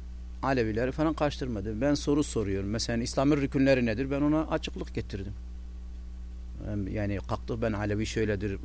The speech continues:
Mu'tezili böyledir, efendim Rafızi böyledir, İsmaili böyledir demedim. Yani ister bu soruyu soran ister büyük olsun ister küçük olsun.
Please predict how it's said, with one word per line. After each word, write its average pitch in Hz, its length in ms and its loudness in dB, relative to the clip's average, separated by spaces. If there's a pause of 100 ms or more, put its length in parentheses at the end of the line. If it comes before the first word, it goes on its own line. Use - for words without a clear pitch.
Mu'tezili 98 540 -2
böyledir, 104 440 0 (460)
efendim 98 440 -2
Rafızi 101 420 0
böyledir, 101 360 2
İsmaili 98 520 -2
böyledir 120 360 -2
demedim. 113 400 -2 (680)
Yani 113 400 2 (1000)
ister 156 400 6
bu 170 240 4
soruyu 156 320 4
soran 147 300 6
ister 147 340 4
büyük 165 240 4
olsun 156 220 4
ister 147 260 2
küçük - 340 -6
olsun. - 260 -6